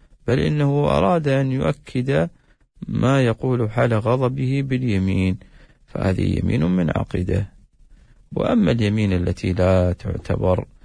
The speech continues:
وهي يمين لغو هي اليمين التي قالها صاحبها ولم يدرك ما قال،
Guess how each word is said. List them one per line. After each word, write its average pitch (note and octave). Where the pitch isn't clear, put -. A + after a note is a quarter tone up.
وهي F#2+
يمين F2+
لغو G#2+
هي G#2
اليمين G2+
التي F#2
قالها F#2
صاحبها A2
ولم G2
يدرك A2
ما F2
قال، F2